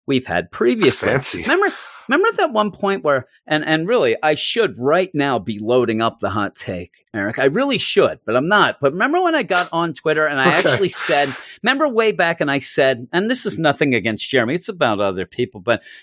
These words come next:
Speaker 1: I said, "You know what? Why is it that this Batman feels like it's Tom King writing Batman as if Batman wants to be Tom King instead of the, you know,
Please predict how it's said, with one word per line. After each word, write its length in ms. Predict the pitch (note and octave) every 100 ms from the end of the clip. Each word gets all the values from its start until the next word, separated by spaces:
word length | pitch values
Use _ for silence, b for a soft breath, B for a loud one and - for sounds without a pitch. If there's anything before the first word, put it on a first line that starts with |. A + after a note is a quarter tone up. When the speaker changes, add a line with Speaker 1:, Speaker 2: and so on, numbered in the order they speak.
| B
Speaker 1:
I 40 |
said, 260 | D3 F#3 E3
"You 80 | G#3
know 140 | C4
what? 300 | A3 G3 - b b b
Why 260 | D#3+ G3+ C4+
is 240 | B3+ -
it 160 | G3+ -
that 260 | D#3+ D3+
this 180 | D#3 D3
Batman 460 | - E3 E3 E3 D3
feels 400 | - D3+ C#3 B2
like 260 | B2+ B2 -
it's 240 | A#2 -
Tom 340 | - D#3+ E3 D#3
King 340 | - C3 A#2
writing 420 | G#2 A#2+ A#2+ B2 G2+
Batman 360 | A#2+ B2 A#2+
as 140 | G#2+ -
if 160 | A2+ - b b
Batman 540 | C#3 D#3 D#3+ C#3 B2 G#2+
wants 320 | C#3 C3 -
to 80 | C3+
be 140 | G#2+
Tom 300 | - B2 G#2+
King 300 | - A3 F#3
instead 440 | D3 - - C3+
of 140 | C3+ G#2+
the, 160 | B2+
you 100 | C#3+ D#3+
know, 160 | A#2+